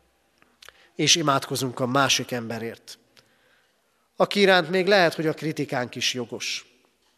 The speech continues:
Hát, ha jogos, akkor legyen kétszer annyi az imádságunk,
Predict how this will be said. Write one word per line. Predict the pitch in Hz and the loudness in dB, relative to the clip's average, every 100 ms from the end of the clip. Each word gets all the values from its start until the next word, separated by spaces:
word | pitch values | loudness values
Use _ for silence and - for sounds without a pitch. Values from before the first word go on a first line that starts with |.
| _ _ _ _ _ _ _ _ | _ _ _ _ _ _ _ _
Hát, | - 165 156 - | -2 0 0 -4
ha | - 175 | -4 -2
jogos, | 127 131 170 185 - - - _ _ _ _ _ _ _ | -2 -2 -4 -4 -6 -10 -16 _ _ _ _ _ _ _
akkor | 156 - 170 | -2 4 6
legyen | 156 143 | 6 4
kétszer | - 156 - 143 | 4 2 2 0
annyi | 127 120 | 0 0
az | 113 | -4
imádságunk, | 120 110 107 - 113 107 107 104 - | -4 -6 -8 -10 -10 -14 -18 -20 -20